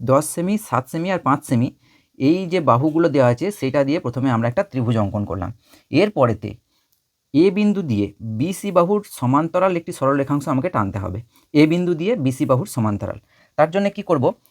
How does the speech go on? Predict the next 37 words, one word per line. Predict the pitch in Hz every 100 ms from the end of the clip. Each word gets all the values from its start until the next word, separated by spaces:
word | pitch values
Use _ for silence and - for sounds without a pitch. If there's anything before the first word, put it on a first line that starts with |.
| -
আমরা | 143
প্রথমে | 165 156 160 180
করছি | 175 175 185
কি, | - - - _ -
এই | - 107
বিসি | 165 202 208
বাহুটাকে | 151 139 135 220
সমদ্বিখণ্ডিত | 214 131 127 127 127 117 113
করে | 104 101
নিচ্ছি। | 101 - - _ _
তাহলে | - 123
বিসি | 110 175 -
বাহুটাকে | 180 175 185 190
সমদ্বিখণ্ডিত | 151 147 156 175 180 175
করতে | 180 170 -
গেলে | 135 117 180 - _ -
অর্ধেকের | 123 139 160 165
বেশি | 151 165
মাপ | 139 120
নিতে | 135 131
হবে, | 135 139 240 _ _ _ _ _
দিয়ে | 113 139
ওপরের | 156 135 131
দিকে | 135
একবার | 147 151
কাটতে | 147 135 156
হবে | 147 262 - _ -
এবং | 113 143 214
নিচের | 135 131 107
দিকে | 110
কাটতে | 104 104 -
হবে। | 104 95 117 _ _ _ -
একই | 143 202
রকম | - -
ওই | 147 196
মাপটা | 196 190 - 196
নিয়ে | 165 147